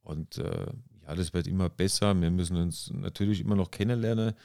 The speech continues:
Jeder hat irgendwo seine, seine Philosophie von Fußball. Und, äh, das kommt langsam aber sicher, kommt das immer ein bisschen besser in Fahrt. Und ja, das wird, äh,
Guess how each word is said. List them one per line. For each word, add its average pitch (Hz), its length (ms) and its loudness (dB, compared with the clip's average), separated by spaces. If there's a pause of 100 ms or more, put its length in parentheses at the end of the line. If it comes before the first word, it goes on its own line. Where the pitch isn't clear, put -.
(320)
Jeder 90 260 2
hat 90 140 2
irgendwo 92 640 2
seine, 85 380 2
seine 85 300 2
Philosophie 98 600 0
von 87 180 0
Fußball. 107 540 4 (640)
Und, 85 400 0
äh, 85 340 4 (380)
das - 220 -4
kommt 92 320 0 (120)
langsam 92 380 2
aber 90 140 6
sicher, 98 360 4
kommt 92 300 -2
das 95 100 2
immer 101 180 4
ein 90 60 2
bisschen 95 340 0
besser 98 300 2
in 98 80 4
Fahrt. 92 400 2 (480)
Und - 400 -4 (340)
ja, 80 60 -2
das 90 240 -2
wird, - 300 -4
äh, 82 260 0